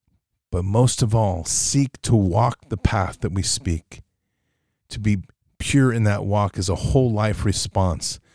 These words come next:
to our love in Jesus and our obedience to Jesus. Have a very blessed weekend. Keep your head up and your eyes forward. Never bow to evil. Never relent. Always press into the fight.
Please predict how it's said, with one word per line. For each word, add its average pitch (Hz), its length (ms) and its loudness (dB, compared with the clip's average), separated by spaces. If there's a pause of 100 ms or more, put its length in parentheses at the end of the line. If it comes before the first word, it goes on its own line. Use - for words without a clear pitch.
(240)
to 110 200 -2
our 98 120 0
love 107 540 2
in 101 160 0
Jesus 85 640 -4 (420)
and 98 160 -4
our 95 140 -4
obedience 92 800 -2 (480)
to - 100 -2
Jesus. 60 560 -8 (2250)
Have 101 160 -2
a 101 60 2
very 104 280 0
blessed 90 500 -4
weekend. 80 600 -6
Keep 113 180 -2
your 101 100 0
head 104 140 2
up 95 140 -2
and 95 80 0
your 87 120 0
eyes 80 200 -2
forward. 71 400 -6 (440)
Never 98 220 4
bow 95 220 2
to 95 100 0
evil. 90 400 -2
Never 95 300 0
relent. 90 560 0
Always 107 320 0
press - 340 -2
into 92 160 0
the 82 140 -4
fight. - 400 -10